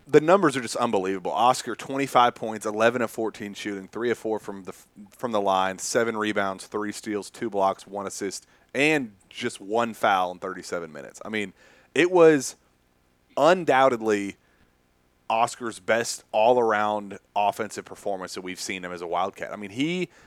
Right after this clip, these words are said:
the things he was doing, the, the pulling up from mid-range and, and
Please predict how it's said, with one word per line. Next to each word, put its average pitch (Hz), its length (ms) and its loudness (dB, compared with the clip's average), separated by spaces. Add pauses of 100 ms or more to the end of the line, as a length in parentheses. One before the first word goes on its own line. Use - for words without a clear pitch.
(140)
the 113 100 -2
things 190 420 -2
he 165 220 -6
was 131 200 -4
doing, 110 440 -6
the, 104 240 -6
the 101 180 -10
pulling 147 420 -6
up 127 200 2
from 107 180 -8
mid-range 101 640 -6
and, 87 140 -12 (320)
and 101 360 -6